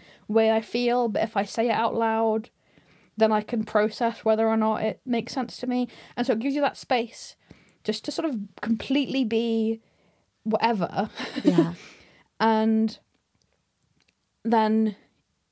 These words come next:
Speaker 1: you get challenged on it, and you say, "Is that how you really wanna think? Is that,
Speaker 2: Yeah.
Speaker 1: like, how true is that?" And that can be, like, for me, it was a lot to do with my self-image and sort of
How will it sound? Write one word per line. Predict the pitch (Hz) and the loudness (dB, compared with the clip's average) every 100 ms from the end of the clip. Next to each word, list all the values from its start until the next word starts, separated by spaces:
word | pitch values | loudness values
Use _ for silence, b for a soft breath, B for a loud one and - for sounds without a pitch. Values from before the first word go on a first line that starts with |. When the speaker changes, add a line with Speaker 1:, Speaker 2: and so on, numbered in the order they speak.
| _ _ - | _ _ -2
Speaker 1:
you | 226 | 0
get | 233 | 0
challenged | - - 214 196 190 | -2 0 2 2 0
on | 123 | -2
it, | 107 - | -8 -4
and | 185 | 0
you | 180 | 0
say, | 180 - | 0 -2
"Is | 170 196 | -2 -2
that | 254 | -2
how | - 330 320 - _ _ _ _ _ _ _ | -2 -2 -2 -6 _ _ _ _ _ _ _
you | 233 233 | -2 0
really | 247 294 | 0 2
wanna | 311 320 | 2 0
think? | - 453 466 - - | -2 -4 -4 -12 -6
Is | 220 | -4
that, | 226 214 | 0 -2
Speaker 2:
Yeah. | 190 | -2
Speaker 1:
like, | - - - - | -8 -10 -16 -16
how | - 247 | -6 -4
true | 269 - 254 | -4 -2 0
is | 214 | 0
that?" | 180 | 2
And | 233 | 0
that | 294 | 0
can | 302 | 0
be, | 240 | -2
like, | 226 220 | -2 -6
for | 254 | -2
me, | 254 262 208 | 0 2 0
it | 175 | -2
was | 185 | -2
a | 185 | 0
lot | 202 - | 0 -2
to | |
do | - 175 | -4 -2
with | 175 | 0
my | 175 | -2
self-image | 175 170 180 156 196 - b b b b b b | 0 0 0 -2 -4 -10 b b b b b b
and | 185 185 | 0 0
sort | 180 | 0
of | 175 180 - | -2 -4 -10